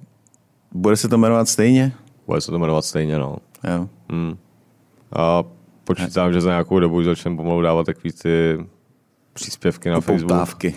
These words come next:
Speaker 2: Poutávky, jak to tam dáváme dokupy, no. Jak to bude, aby lidi měli představu, jak to vypadalo předtím,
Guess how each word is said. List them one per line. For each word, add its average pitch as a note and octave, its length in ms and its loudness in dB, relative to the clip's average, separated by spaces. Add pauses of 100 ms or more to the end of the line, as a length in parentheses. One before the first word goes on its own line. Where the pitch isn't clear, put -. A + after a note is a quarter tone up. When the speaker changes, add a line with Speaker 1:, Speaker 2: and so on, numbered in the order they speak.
(120)
Speaker 2:
Poutávky, F2 560 -2
jak E2+ 180 0
to F2 100 -6
tam F2+ 200 -4
dáváme E2+ 320 0
dokupy, D#2+ 400 -4
no. D2+ 260 -4
Jak D2 120 -10
to E2+ 120 -4
bude, E2 320 0
aby D#2+ 460 -2
lidi D#2+ 200 -4
měli E2 200 -2
představu, E2+ 420 -2
jak E2 100 -2
to E2+ 80 0
vypadalo E2+ 340 0
předtím, D#2+ 580 -2